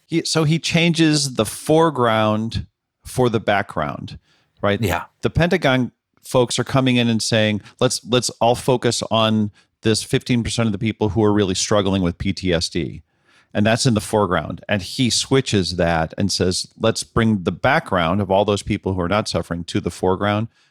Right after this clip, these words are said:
Speaker 1: Uh, what was the, Kurt, what was the term that he used? Uh,
Speaker 2: Figure ground reversal.
Speaker 1: Figure ground reversal. It's such a cool idea that anybody can,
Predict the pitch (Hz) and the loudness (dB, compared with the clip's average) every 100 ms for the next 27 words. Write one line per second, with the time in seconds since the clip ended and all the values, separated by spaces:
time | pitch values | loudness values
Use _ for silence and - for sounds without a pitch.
0 | _ - 113 - 139 156 151 143 - _ | _ -6 -4 0 0 2 0 -2 -4 _
1 | - 139 123 120 - 110 123 123 117 117 | -2 0 2 0 -2 -2 0 2 2 4
2 | 120 117 - 82 - - 92 87 82 131 | 2 0 -4 -10 -10 -4 -2 -2 0 0
3 | 113 113 113 107 101 90 92 - 90 - | 0 0 2 2 2 2 0 0 -6 -6
4 | - - 170 175 160 170 143 139 135 135 | -12 -2 2 2 2 2 2 2 2 2
5 | 123 101 110 107 - 73 87 - - 151 | 0 2 0 0 -2 -4 -4 -4 0 0
6 | 151 - 113 - - 139 135 131 - 113 | 0 -4 -6 -6 -2 2 4 2 0 -4
7 | 90 113 104 82 87 - - - 135 - | 0 2 2 2 -2 -12 -10 2 2 2
8 | 151 175 147 120 107 - 107 95 | 2 2 2 0 0 0 0 0